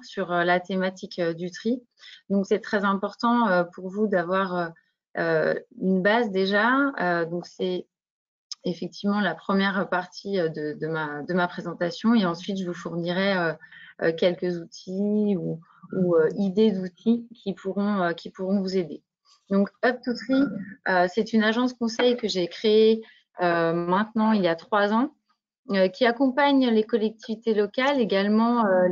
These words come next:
les entreprises, euh, sur la, la sensibilisation sur les domaines assez larges des déchets, puisqu'on part de la prévention jusqu'au recyclage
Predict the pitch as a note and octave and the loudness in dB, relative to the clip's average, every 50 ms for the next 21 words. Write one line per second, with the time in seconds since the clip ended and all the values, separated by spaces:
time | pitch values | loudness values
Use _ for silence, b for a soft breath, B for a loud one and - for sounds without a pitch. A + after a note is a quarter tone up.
0 | E3+ F#3 F#3 F3+ F3+ F3+ F3+ F3 F3 E3 G3 G3+ G#3+ - - - F#3 - - - | 0 -2 -2 -2 -2 -2 -2 -4 -4 -4 -6 -6 -6 -6 -8 -10 -10 -10 -10 -8
1 | - G3+ A#3+ C4 B3 F#3 - - _ _ _ _ _ _ _ - F3 F3+ F#3 F#3+ | -4 -2 0 0 0 -2 -4 -6 _ _ _ _ _ _ _ 0 2 2 2 2
2 | - - - - A3+ A#3 A3+ G#3+ G#3 F#3+ F3 E3+ E3+ E3+ E3+ E3 E3 D#3+ D#3+ D#3+ | 0 -6 -6 -2 0 0 2 2 2 2 2 2 2 2 2 2 2 2 0 0
3 | D#3+ D#3+ E3+ - - A#3+ A#3+ A#3 - - A3+ G#3+ G3 G3+ G3 F3+ F3+ - - - | 0 0 -2 -2 -2 -4 -4 -4 -6 -6 -6 -4 -2 0 0 0 0 -2 -6 -6
4 | G#3+ A3+ C4+ C4+ - _ _ _ _ _ _ _ - - G#3 G#3 G3+ F#3+ G3+ A3 | -4 -4 -4 -6 -8 _ _ _ _ _ _ _ -6 -2 0 0 2 4 4 6
5 | A3 A3+ A3+ A#3 A#3 A3+ G#3 F3+ E3+ E3 - - G3 F#3+ G3 A#3 A3 G#3+ A3 A3 | 6 6 6 4 4 2 2 2 0 -2 -2 -2 -4 0 0 2 2 2 2 2
6 | A3 F#3 G3 G3 E3+ F3+ F#3 F3+ - B3+ C4 C4 B3+ - G3 - _ F#3+ F3+ F3 | 0 0 0 0 2 0 0 0 0 0 0 0 -2 -6 -14 -12 _ -8 -8 -6
7 | - F#3+ F#3 F#3 F3+ F3 F3 E3+ E3+ F3 - - G3 F3 F3 E3+ E3+ - - - | -4 -2 -2 -2 -2 0 0 0 0 -2 -4 -4 -2 -2 -2 -4 -6 -8 -6 -2
8 | A3 A3+ A#3 A#3+ F#3+ F3+ F#3+ F#3+ F3+ - - F3+ E3+ F3 F3+ - - - - - | -2 0 0 -2 -2 -4 -4 -6 -8 -6 -4 -2 0 0 -2 -4 -8 -16 -8 -4
9 | F#3 F3+ G#3 A#3 A#3+ G#3 | -2 0 2 2 0 0